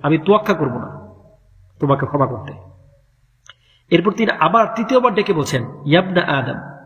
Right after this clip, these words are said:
লাউ আতাইতানি বিকুরাবিল আরদি খাতায়া সুম্মা লাকীতানি লা তুশরিক বি শাইআ লা আতাইতুকা বিকুরাবিহা মাগফিরা।"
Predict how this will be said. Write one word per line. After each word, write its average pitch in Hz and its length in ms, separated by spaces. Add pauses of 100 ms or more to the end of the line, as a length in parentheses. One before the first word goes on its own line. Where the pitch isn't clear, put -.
(1000)
লাউ 180 240
আতাইতানি 165 800
বিকুরাবিল 165 800
আরদি 156 320
খাতায়া 139 880
সুম্মা 220 560
লাকীতানি 160 840
লা 208 220
তুশরিক 165 420 (120)
বি 139 120
শাইআ 170 800 (580)
লা 143 140
আতাইতুকা 147 760
বিকুরাবিহা 127 840
মাগফিরা।" - 600